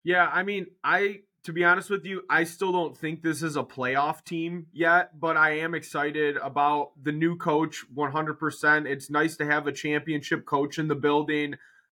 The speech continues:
Uh, huge year for Cade coming off injury, um, adding some pieces with, it looks like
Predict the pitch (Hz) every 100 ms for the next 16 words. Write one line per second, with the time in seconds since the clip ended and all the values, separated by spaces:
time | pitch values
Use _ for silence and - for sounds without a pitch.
0 | - 143 143 139 185 202 156 151 170 175
1 | 170 151 160 147 151 160 156 _ _ 170
2 | 170 160 151 151 127 156 160 143 160 160
3 | 160 156 - _ _ 143 147 143 151 156
4 | 160 175 175 165 151 165 165 165 170 156
5 | 143 156 151 _ _ 165 196 208 196 180
6 | 156